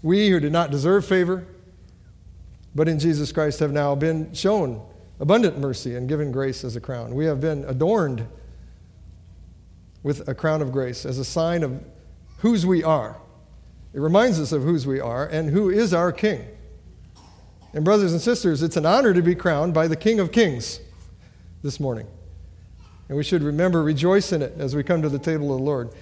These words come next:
He has given us great wealth, but he's given us also a, a garland of compassion and mercy that we can constantly wear or, or experience in the Lord Jesus Christ. Charles Spurgeon,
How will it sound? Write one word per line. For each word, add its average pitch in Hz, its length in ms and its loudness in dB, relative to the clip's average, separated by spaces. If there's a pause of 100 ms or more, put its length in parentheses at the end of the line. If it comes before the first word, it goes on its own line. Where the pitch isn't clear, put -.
(160)
He 247 160 0
has 190 180 4
given 202 280 4
us 156 200 0
great 180 340 0 (280)
wealth, 143 560 0 (1700)
but 147 100 0
he's 151 120 0
given 180 220 2
us 165 140 0
also 165 360 0
a, 147 100 2 (160)
a 147 80 -4
garland 165 520 2
of 135 140 -4
compassion 165 600 -2
and 131 180 -4
mercy 165 440 0
that 131 280 -2 (600)
we 156 140 -2
can 156 160 -4
constantly 170 520 -2
wear 127 400 -4 (480)
or, 131 140 -6
or 151 200 0
experience 135 680 -2 (840)
in 143 120 -4
the 139 80 -2
Lord 135 220 -2
Jesus 123 320 -4
Christ. - 340 -12 (300)
Charles 185 300 2
Spurgeon, 208 440 2